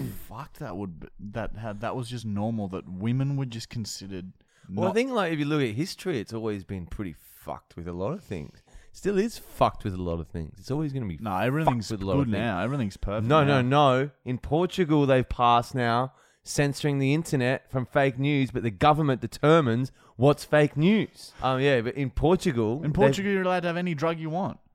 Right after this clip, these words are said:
Speaker 2: Yeah, they decriminalised and it lowered the people doing drugs,
Speaker 1: Yeah,
Speaker 2: which
Speaker 1: of
Speaker 2: is
Speaker 1: course.
Speaker 2: good.
Speaker 1: It should,
Speaker 2: But
Speaker 1: they should do that internationally.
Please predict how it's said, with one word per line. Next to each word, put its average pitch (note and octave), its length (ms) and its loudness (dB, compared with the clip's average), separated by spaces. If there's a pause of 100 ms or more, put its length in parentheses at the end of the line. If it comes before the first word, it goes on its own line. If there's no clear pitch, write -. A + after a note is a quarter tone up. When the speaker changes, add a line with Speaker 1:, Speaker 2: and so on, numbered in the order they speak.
Speaker 2:
Yeah, C#3+ 140 -6
they A2+ 120 -6
decriminalised C3 880 0
and D3+ 200 2
it D3 100 0
lowered B2 380 2
the C#3+ 80 -2
people B2 360 -2
doing B2+ 300 2
drugs, D3+ 380 2
Speaker 1:
Yeah, C#3+ 100 -2
Speaker 2:
which C3+ 80 -4
Speaker 1:
of E3 40 -6
Speaker 2:
is D#3 60 -2
Speaker 1:
course. G#3 380 2
Speaker 2:
good. D3+ 120 -8
Speaker 1:
It C#3+ 100 -10
should, - 80 2
Speaker 2:
But G#3 240 8
Speaker 1:
they F#3 140 2
should F3 160 -10
do G3 100 -2
that E3 180 0
internationally. E3 800 -4